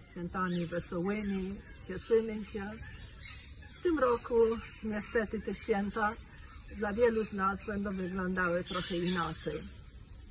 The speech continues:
Dla nas specjalnie tutaj we Włoszech, nie tylko dla Włochów, ale dla,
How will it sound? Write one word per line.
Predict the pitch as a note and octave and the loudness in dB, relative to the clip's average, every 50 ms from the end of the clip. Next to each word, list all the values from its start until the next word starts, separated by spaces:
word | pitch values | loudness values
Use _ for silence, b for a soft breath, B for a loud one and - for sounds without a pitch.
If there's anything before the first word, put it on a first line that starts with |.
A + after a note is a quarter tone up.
| - - - - - | -18 -18 -18 -16 0
Dla | A3+ A#3+ A#3+ | 2 4 4
nas | A#3+ B3 A#3+ - | 4 4 0 -2
specjalnie | - - B3 A#3 - - C4 A#3 A3+ A3 A3 G#3+ G#3+ | -2 -4 -4 -4 0 2 2 2 4 4 2 0 -2
tutaj | G3+ - A3 G3+ - G3+ F#3+ | 0 0 -2 0 0 -4 -2
we | F#3+ G3+ F#3+ | -2 -2 -2
Włoszech, | F#3 G3+ F#3 F3+ F3 F#3+ - - F#3+ F3+ F#3 - - | -2 -2 -2 -2 -2 -4 -6 -6 -8 -8 -8 -8 -6
nie | G3+ F#3+ | -6 -6
tylko | F#3 - F#3+ - F3+ F3 | -6 -6 -6 -4 -4 -2
dla | F3+ F#3 G3 | 0 0 0
Włochów, | G3+ A#3+ B3+ A#3+ G#3+ - - A3 G3+ G3 F#3+ | 2 2 0 0 0 0 -2 -2 -2 -2 -2
ale | E3 D#3 E3 E3 D#3+ E3 E3 E3 E3 E3 E3+ - - - | 0 0 2 2 2 2 0 -2 -4 -6 -10 -12 -12 -10
dla, | D#3+ E3+ | -10 -10